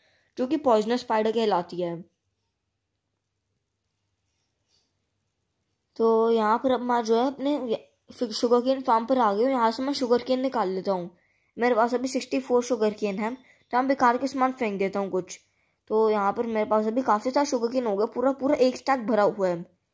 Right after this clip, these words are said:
अच्छी बात है। अब यहाँ पर जो है मैं इनसे सबसे पहले जाकर पेपर बनाऊँगा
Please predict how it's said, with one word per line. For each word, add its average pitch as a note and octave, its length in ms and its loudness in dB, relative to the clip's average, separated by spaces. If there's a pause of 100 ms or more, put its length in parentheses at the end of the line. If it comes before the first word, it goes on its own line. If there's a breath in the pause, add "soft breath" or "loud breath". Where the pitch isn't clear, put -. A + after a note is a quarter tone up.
(180)
अच्छी C#4 240 -6
बात A3+ 240 0
है। A3+ 160 0 (600)
अब A#3 180 -2
यहाँ G#3+ 260 2
पर A#3+ 140 -2
जो A3 140 2
है A#3 120 2
मैं B3+ 180 0
इनसे B3 320 0
सबसे B3 260 -2
पहले B3+ 200 2
जाकर A#3 280 2
पेपर A3 320 2
बनाऊँगा G3+ 500 -2